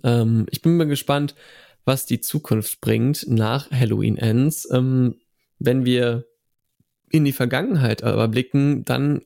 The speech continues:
sind wir da wieder nächste Woche oder seid ihr auch herzlich eingeladen nächste Woche, wenn es eben zur Nachgeholt-Folge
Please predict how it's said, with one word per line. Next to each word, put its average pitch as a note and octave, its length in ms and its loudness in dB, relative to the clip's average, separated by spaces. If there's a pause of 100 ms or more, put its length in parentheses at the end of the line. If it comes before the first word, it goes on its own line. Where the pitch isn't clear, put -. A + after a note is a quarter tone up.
sind C3 280 2
wir B2 300 0
da A2+ 280 -2
wieder A#2+ 180 0
nächste C3 360 -2
Woche B2+ 400 0 (340)
oder A#2 200 2
seid A2+ 180 -2
ihr C3 160 0
auch A#2 100 -6
herzlich A#2+ 600 -2
eingeladen A#2 420 0
nächste A#2 320 -2
Woche, A2 320 -2
wenn A#2 140 0
es B2 140 -2
eben A#2+ 360 0 (320)
zur F3 140 0
Nachgeholt-Folge B2+ 1300 0